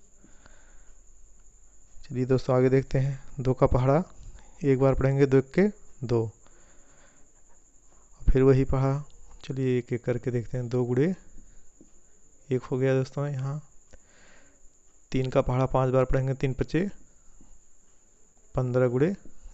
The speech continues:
एक। अब दो का पहाड़ा एक बार पढ़ेंगे, कितना आएगा दोस्तों? दो एक के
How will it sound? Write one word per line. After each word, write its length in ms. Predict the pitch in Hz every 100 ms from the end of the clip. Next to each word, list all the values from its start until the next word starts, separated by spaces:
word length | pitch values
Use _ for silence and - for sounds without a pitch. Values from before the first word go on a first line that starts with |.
| 147
एक। 240 | 123 117 - - - - -
अब 200 | 139 120
दो 160 | 123 135
का 120 | 139
पहाड़ा 260 | 135 131 131
एक 140 | 135
बार 160 | 135 135
पढ़ेंगे, 320 | 139 139 139
कितना 260 | 143 139 139
आएगा 160 | 139
दोस्तों? 340 | 139 135 156 208 - - _ _ - _ _ _ _
दो 120 | 123 131
एक 140 | 123
के 180 | -